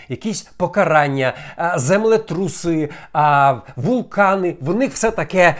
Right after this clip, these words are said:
щось дуже страшне, що має скоїтись. Реальні пророки, вони більше сконцентровані на євангелізацію, пробудження, хто має покаятись,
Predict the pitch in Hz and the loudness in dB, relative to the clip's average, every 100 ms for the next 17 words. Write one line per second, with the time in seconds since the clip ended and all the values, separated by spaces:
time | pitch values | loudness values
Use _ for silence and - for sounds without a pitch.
0 | - - 160 113 233 170 160 - 180 180 | -4 -4 -2 0 -2 0 -4 -2 -2 -2
1 | - 151 - 147 143 147 123 - - - | -6 -8 -6 -2 0 0 -4 -8 -12 -8
2 | - 160 113 - 101 - - - - - | -4 -2 -2 -6 -14 -14 -16 -20 -14 -4
3 | 131 196 202 277 294 240 202 170 147 143 | -2 0 -2 -2 -4 -6 -4 0 -2 -2
4 | 120 151 180 139 233 226 - 147 - 156 | -6 -4 -4 -4 -6 -6 -6 -6 -4 -4
5 | 139 143 131 160 208 180 151 143 143 131 | -4 -4 -6 0 2 2 0 -2 -2 -2
6 | - - 127 175 196 165 180 143 120 113 | -6 -10 -4 -2 -2 -4 -6 -4 -2 -4
7 | - 110 104 - - 175 196 131 135 120 | -6 -10 -10 -14 -6 -2 -2 -2 -6 -6
8 | 113 110 - - - 214 214 202 196 190 | -6 -8 -10 -18 -2 0 2 0 -2 -4
9 | 185 185 143 135 120 - 120 - | -8 -6 -6 -4 -6 -8 -10 -10